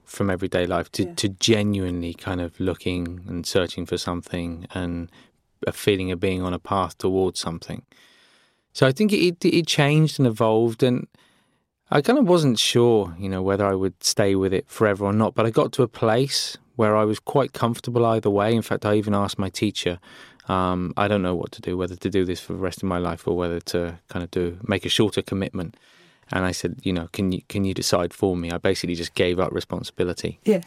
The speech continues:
Speaker 1: It was, it was quite freeing to do.
Speaker 2: Yeah.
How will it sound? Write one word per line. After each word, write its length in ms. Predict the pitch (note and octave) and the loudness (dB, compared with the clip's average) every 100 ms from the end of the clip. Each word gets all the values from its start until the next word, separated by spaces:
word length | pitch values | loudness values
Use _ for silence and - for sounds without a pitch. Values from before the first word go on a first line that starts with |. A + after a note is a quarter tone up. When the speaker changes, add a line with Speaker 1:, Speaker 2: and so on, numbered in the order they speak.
| - - - | -10 -20 -2
Speaker 1:
It 40 | |
was, 140 | D#4 C4+ | 2 4
it 40 | |
was 160 | A3 - | 2 2
quite 220 | G#3 G#3 | 0 0
freeing 500 | - G#2+ A#2 F2+ E2 | 0 2 2 0 -6
to 120 | - | -6
do. 220 | E2+ F#2 E2 _ _ | -2 -2 -4 _ _
Speaker 2:
Yeah. 180 | G#3 F#3+ | 0 0